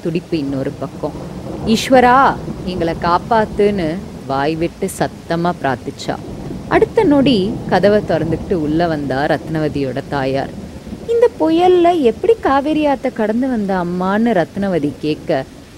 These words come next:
தாய் அன்போடு தலைய தடவி கொடுத்து, "என் மக பிரசவத்துக்கு நான் தானே அம்மா வரணும்னு" சொல்லி பக்கத்துல உட்கார்ந்து பிரசவம் பார்த்தா அந்த தாய். ஒரு அழகான குழந்தைய பெற்றெடுத்தா ரத்னவதி.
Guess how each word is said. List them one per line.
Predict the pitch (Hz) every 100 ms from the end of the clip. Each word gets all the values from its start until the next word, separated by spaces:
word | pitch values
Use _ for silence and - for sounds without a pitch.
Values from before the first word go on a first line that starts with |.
| - -
தாய் | 156 156 175
அன்போடு | 185 180 180 190 208 -
தலைய | 170 151 170 -
தடவி | 151 143 147 -
கொடுத்து, | 151 147 139 139 - - -
"என் | 151 151
மக | 147 135 214 -
பிரசவத்துக்கு | 202 - 185 170 175 - 233 - - - -
நான் | 147 151 185
தானே | 202 214 240
அம்மா | 220 170 143
வரணும்னு" | 139 151 160 156
சொல்லி | 170 - 147 135 147 - - -
பக்கத்துல | 233 311 302 233
உட்கார்ந்து | 143 - 156 143 147 208 -
பிரசவம் | 151 - 165 160 147
பார்த்தா | 127 -
அந்த | 151 156 139 -
தாய். | 139 135 - - - - - - -
ஒரு | 349
அழகான | 285 175 208 247 277 285 302 302
குழந்தைய | 208 160 180 185 165
பெற்றெடுத்தா | 151 - 180 147 139 151 135
ரத்னவதி. | - 147 127 117